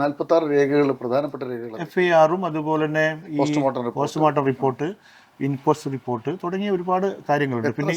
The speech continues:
Speaker 1: സാക്ഷികളെയാണെന്ന് വിസ്തരിച്ചത്?
Speaker 2: ആകെ വിസ്തരിച്ചത് ഇതിൽ മുപ്പത്തെട്ട് സാക്ഷികളാണ്.
Speaker 1: മൊത്തം എത്ര സാക്ഷികൾ ഉണ്ടായിരുന്നു അന്ന്?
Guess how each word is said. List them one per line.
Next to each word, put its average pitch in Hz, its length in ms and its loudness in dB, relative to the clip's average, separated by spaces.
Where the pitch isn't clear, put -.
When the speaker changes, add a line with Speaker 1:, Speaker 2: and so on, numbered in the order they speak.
Speaker 1:
സാക്ഷികളെയാണെന്ന് 131 800 2
വിസ്തരിച്ചത്? 98 440 -12
Speaker 2:
ആകെ 175 220 8
വിസ്തരിച്ചത് 165 500 2
ഇതിൽ 156 120 0
മുപ്പത്തെട്ട് 135 580 0
സാക്ഷികളാണ്. 127 300 -4
Speaker 1:
മൊത്തം 196 180 2
എത്ര 175 100 -6
സാക്ഷികൾ 143 360 2
ഉണ്ടായിരുന്നു 110 420 2
അന്ന്? 95 140 -14